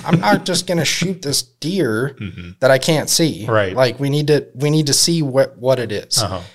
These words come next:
Speaker 1: He goes, "I'm literally looking at it." I, I mean, this went on for twenty,
Speaker 2: It's
Speaker 1: thirty
Speaker 2: licking
Speaker 1: minutes.
Speaker 2: its lips.
Speaker 1: It's licking its lips.
Speaker 2: <laughs>
Speaker 1: And he
Speaker 2: I've never heard of that as a thing that you're supposed to look for when you're looking for deer movement.
Speaker 1: Apparently,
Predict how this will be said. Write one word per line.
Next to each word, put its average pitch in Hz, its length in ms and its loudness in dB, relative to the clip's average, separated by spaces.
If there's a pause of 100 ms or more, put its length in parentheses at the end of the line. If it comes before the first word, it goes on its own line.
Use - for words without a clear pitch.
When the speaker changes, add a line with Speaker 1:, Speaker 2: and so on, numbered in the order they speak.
Speaker 1:
He 107 80 -12
goes, 113 200 0
"I'm 120 540 -2
literally 139 520 0
looking 120 440 -4
at 117 160 2
it." 110 280 -2
I, 107 240 -2
I 117 60 -4
mean, 117 200 -6
this 120 220 -2
went 120 100 -4
on 110 200 -2
for 104 160 -8
twenty, 107 520 -6 (100)
Speaker 2:
It's 95 120 -10
Speaker 1:
thirty 104 180 -4
Speaker 2:
licking 120 300 -2
Speaker 1:
minutes. 117 80 -4
Speaker 2:
its 117 200 -8
lips. 104 260 -2
Speaker 1:
It's 117 220 -4
licking 131 360 2
its 131 200 0
lips. - 500 -2 (260)
Speaker 2:
<laughs> - 140 -6 (640)
Speaker 1:
And 127 500 0 (120)
he 165 300 -2
Speaker 2:
I've 147 140 -4
never 190 300 2
heard 165 240 2
of 127 160 -4
that 120 340 -2
as 120 160 -2
a 110 60 -4
thing 110 320 -4
that 117 100 -8
you're 117 120 0
supposed 110 360 -2
to 107 60 -8
look 101 260 -8
for 90 300 -6
when 92 120 -12
you're 95 140 -10
looking 98 240 -6
for 95 140 -8
deer 92 260 -6
movement. 87 540 -12 (340)
Speaker 1:
Apparently, 185 920 2